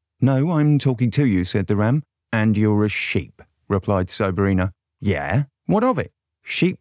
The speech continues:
don't talk," said Soberina. "Ah, that's what you think. Anyway, we're wasting time. The thing is, dear heart, there's only two reasons people end up on top of Sober Mountain." "Yeah?" replied Soberina.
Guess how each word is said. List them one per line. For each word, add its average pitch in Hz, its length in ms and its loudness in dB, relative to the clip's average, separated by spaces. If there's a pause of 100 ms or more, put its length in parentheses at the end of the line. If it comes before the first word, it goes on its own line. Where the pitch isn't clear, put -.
(120)
don't 120 260 0 (120)
talk," - 380 -4
said 95 200 -4
Soberina. 107 680 0 (420)
"Ah, 208 260 -2
that's 131 220 -4
what 139 160 -2
you 135 160 2
think. 95 300 -2
Anyway, 120 380 0
we're 123 100 2
wasting 123 460 -2
time. 98 320 0
The 104 80 2
thing 277 280 0
is, 151 240 0
dear 107 280 0
heart, 117 280 0
there's 113 160 -2
only 107 240 0
two 190 300 0
reasons 123 480 2
people 110 340 0
end 135 200 2
up 135 180 -2
on 95 120 0
top - 220 -2
of 107 80 -2
Sober 110 300 0
Mountain." 76 500 -4 (300)
"Yeah?" 117 520 2 (100)
replied 151 340 0
Soberina. 180 600 0